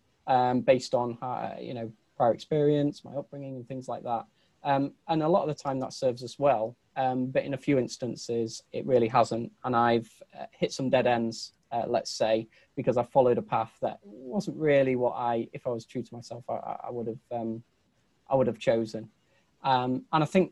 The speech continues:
I think the same advice can be true of, of, of once you've got the business, you're up and running. I'm, you know, a technical guy. I like getting involved in the detail.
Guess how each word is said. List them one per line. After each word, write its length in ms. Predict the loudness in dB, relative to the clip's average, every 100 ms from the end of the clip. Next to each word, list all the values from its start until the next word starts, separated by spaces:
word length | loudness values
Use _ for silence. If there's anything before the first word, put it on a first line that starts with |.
| -4
I 120 | -18
think 320 | -2 0 0 -6 _ _ _ _ _ _ -4
the 80 | 0
same 300 | 4 6 4
advice 400 | 6 6 6 4
can 140 | 2
be 100 | 2
true 300 | 4 8 10
of, 220 | 10 6 0
of, 160 | -2 -2
of 180 | -4 -2
once 280 | -2 -2
you've 120 | -4 0
got 140 | 0
the 40 | 0
business, 540 | -4 -4 -6 -6 -8
you're 120 | -4
up 120 | -4 -2
and 120 | 0
running. 380 | 2 2 -2 -6 _ _ _ _ _ _ _ _ _ _ _ _ _ 2
I'm, 500 | 6 6 4 0 -4 _ -4
you 140 | -2
know, 160 | 0 -2
a 60 |
technical 340 | -2 -4 -4 0
guy. 440 | 6 8 8 4
I 100 | 0
like 220 | 2 2 2
getting 200 | -2 -4
involved 380 | -6 -6 -6
in 80 | -8
the 60 | -8
detail. 640 | -8 -10 -6 -4 -4 -6